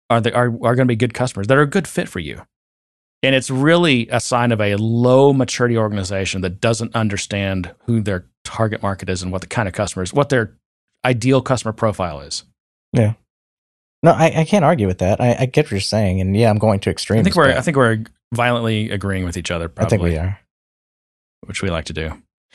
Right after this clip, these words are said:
Speaker 2: I just, I just think, I feel like we talk about this and we agree on this, but I don't see any real tangible way to get from point A to point B when we say these things. I don't see a good way to say, "Okay, we don't have, we don't have that person that melds the projects.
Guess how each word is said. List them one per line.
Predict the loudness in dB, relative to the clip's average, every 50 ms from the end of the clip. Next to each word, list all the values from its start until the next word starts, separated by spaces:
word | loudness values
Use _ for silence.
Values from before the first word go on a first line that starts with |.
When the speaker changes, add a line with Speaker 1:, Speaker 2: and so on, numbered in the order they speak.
| -16 -14 -8 0 2
Speaker 2:
I | 2 2
just, | 2 2 2
I | 2
just | 2 2 2 0
think, | -2 0 2
I | 2 2
feel | 4 4 4 4
like | 4 4 4
we | 4 2
talk | 2 2 2 2 2 4
about | 4 4 4 4
this | 2 0 2
and | 2 2
we | 4
agree | 4 4 4 4 4
on | 4 4 4
this, | 4 2 2 0 -2
but | -4 -2 0
I | 2 2
don't | 2 2 0
see | 0 2 2 4
any | 4 4 4
real | 4 4 4
tangible | 2 0 0 0 2 2 2 4 4
way | 4 4
to | 4 4
get | 2 0 0
from | -2 -2
point | 0 0 2 2 2
A | 2 0
to | 0 0
point | 0 0 0 0
B | 0 0 0 0
when | 0 0
we | -2
say | -2 -2 -2 -2
these | -2 -4 -6
things. | -6 -8 -8 -8 -10 -14 _ _ _ _ _ _ _ _ _ _ _ _ 0
I | 2
don't | 2 2
see | 4 2 0
a | 2
good | 2 2 4 4
way | 4 4 4
to | 2
say, | 2 2 2 2 2 2 0 -2 -4 _ _ _ _ _ _ _ _ _ _ _ _ _ _ _ -2
"Okay, | -2 0 0 0 0
we | 2 2
don't | 2 2 2 0
have, | 0 0 -2 -2 -2 -4 _ 2
we | 4 4
don't | 4 4 4 4
have | 2 2
that | 2 0 0
person | 0 -2 0 0 0
that | 0 2
melds | 0 0 0 -2
the | -4
projects. | -2 0 0 0 0 0 -2 -4 -6 -12